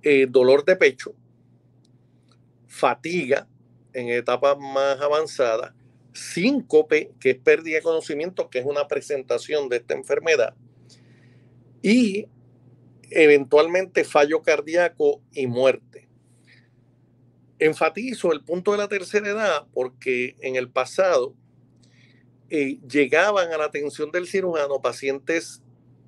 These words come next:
en los ochenta tardíos, ochenta y cuatro, ochenta y cinco años, noventa años de edad,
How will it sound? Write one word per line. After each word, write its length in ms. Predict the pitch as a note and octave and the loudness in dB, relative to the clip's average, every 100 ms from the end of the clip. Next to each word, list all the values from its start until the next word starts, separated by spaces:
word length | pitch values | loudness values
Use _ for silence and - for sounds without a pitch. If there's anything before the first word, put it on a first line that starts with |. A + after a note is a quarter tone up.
| _ | _
en 140 | C#3 B2+ | -4 -2
los 100 | A#2+ | -2
ochenta 480 | A#2+ - C3+ C#3+ | -2 -2 0 0
tardíos, 520 | C#3+ D#3+ D3 B2+ B2 C#3 - _ _ _ _ _ _ _ _ _ | 2 0 -2 -2 -2 -4 -12 _ _ _ _ _ _ _ _ _
ochenta 260 | - A2+ G#2+ | -10 -8 -4
y 40 | |
cuatro, 360 | - B2 C3 A#2 | 2 4 4 2
ochenta 260 | G2+ G#2+ | -2 -6
y 40 | G#2 | -8
cinco 420 | - A#2 A#2 A#2 | -8 -4 2 4
años, 260 | C3+ B2+ A2 | 2 0 -2
noventa 680 | G#2+ F#2 C3+ F3 A#2+ A2+ | -2 2 4 4 2 0
años 260 | A#2 B2 C3 | 2 -2 0
de 120 | D3 | 2
edad, 200 | A#2 G#2 | 2 0